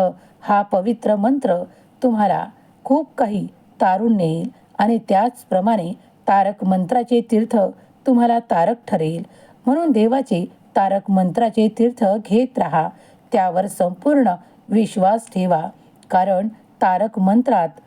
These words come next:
ती शक्ती आहे, ते त्या शब्दातच आहे. दैवी शक्ती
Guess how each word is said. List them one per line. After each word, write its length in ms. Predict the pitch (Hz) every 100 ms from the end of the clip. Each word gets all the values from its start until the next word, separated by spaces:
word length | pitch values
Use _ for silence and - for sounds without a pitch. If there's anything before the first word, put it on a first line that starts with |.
| _ _ -
ती 140 | 302
शक्ती 440 | - 208 - 302
आहे, 340 | 262 196 190 175 - _ _ _ 233
ते 300 | 190 170 185 _ _ -
त्या 160 | 220 190
शब्दातच 640 | 202 160 180 262 285 -
आहे. 360 | 190 147 160 180 - - _ -
दैवी 360 | 226 240 240
शक्ती 540 | 226 196 - 247 202